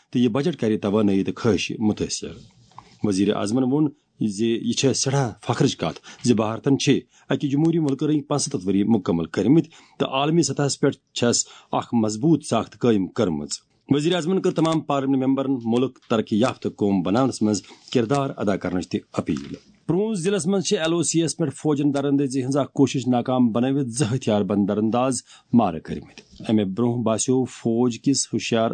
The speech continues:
عملس رات پونچھ ضلع کِس گلپور سیکٹر کس کھاری کر مارا علاقس مز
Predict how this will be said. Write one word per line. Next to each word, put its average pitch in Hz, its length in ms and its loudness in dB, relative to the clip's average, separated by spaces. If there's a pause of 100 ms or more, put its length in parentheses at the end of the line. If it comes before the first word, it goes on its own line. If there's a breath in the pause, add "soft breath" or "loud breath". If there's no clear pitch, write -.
(120)
عملس 127 400 0 (300 loud breath)
رات 131 440 -2
پونچھ 131 320 0
ضلع 117 220 0
کِس - 340 -4 (640 soft breath)
گلپور 151 460 0
سیکٹر 127 400 -4
کس 139 380 -2
کھاری 127 400 0 (220)
کر 113 160 2
مارا 110 540 0
علاقس 107 340 0
مز 98 240 2